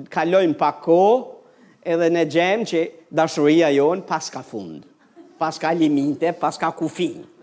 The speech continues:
Edhe ata që thonë, "Ne japim çat kemi për ty", dhe s-, do, deri në fund botës jam me ty, çdo gjë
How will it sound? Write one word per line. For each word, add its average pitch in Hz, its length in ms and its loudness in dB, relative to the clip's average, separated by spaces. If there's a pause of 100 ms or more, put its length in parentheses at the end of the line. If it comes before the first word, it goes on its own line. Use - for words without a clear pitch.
(580)
Edhe 202 200 0
ata 185 300 0
që 170 180 0
thonë, 175 440 2
"Ne 262 880 2
japim 240 480 2
çat 240 360 -4
kemi 226 440 2
për 165 180 -2
ty", 202 440 2
dhe 170 120 2
s-, - 320 -8 (400)
do, 269 120 -2 (380)
deri 359 320 4
në - 40 2
fund 330 280 4
botës 285 520 4
jam 277 200 2
me 240 120 4
ty, 285 440 4
çdo 277 280 -2
gjë 294 120 -4